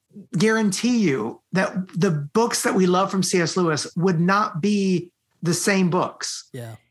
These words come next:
Speaker 1: if it, if it weren't for the formative influence of that sort of daily interruption of people into his life. And I'm not saying everybody that is well known, that gets a lot of letters, needs to write letters like Lewis did. But I think that was one way he talked about interruptions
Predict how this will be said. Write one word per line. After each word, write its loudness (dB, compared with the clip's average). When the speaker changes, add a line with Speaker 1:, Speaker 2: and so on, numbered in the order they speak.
Speaker 1:
if 2
it, 0
if 0
it 2
weren't 0
for -2
the 2
formative 0
influence -2
of -2
that 0
sort 0
of -2
daily 2
interruption 0
of -4
people 0
into 2
his -2
life. 0
And 2
I'm 2
not 0
saying 0
everybody 0
that -2
is -2
well 2
known, 2
that -2
gets -2
a -4
lot 0
of -2
letters, 0
needs -2
to -2
write 0
letters -2
like -2
Lewis 0
did. -2
But 0
I 0
think 0
that 2
was 0
one 2
way 2
he -2
talked -2
about 0
interruptions -2